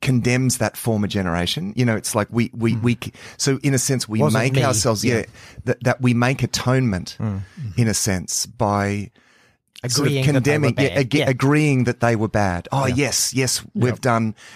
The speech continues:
Speaker 1: And so if, even if there's a sense of identification with, you know, with this group of people,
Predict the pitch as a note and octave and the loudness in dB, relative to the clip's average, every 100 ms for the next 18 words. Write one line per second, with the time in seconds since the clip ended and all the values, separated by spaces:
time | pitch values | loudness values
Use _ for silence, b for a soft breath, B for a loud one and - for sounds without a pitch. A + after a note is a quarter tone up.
0 | - B2 - - D#3+ - D3 D3 B2+ A#2 | -4 0 2 2 2 0 0 2 2 -2
1 | B B C3+ - A#2+ G#2 - A#2+ A2 F#2 | B B -2 0 0 2 0 2 0 0
2 | A2 F2 - G2+ A2 G2+ - - G#2+ G#2+ | -2 -2 -2 0 0 0 -2 0 2 2
3 | - G2 G2 F#2+ F#2 - - _ _ _ | 0 -2 -2 -2 -4 -12 -16 _ _ _
4 | - A#2+ F#2+ F2+ G#2+ G#2+ - - - - | -6 0 0 0 0 0 0 -2 -4 0
5 | A2 G2+ - - _ _ _ G2+ - G#2+ | 2 2 -2 -18 _ _ _ -12 -2 0
6 | G#2+ F#2+ F2 | 2 0 -2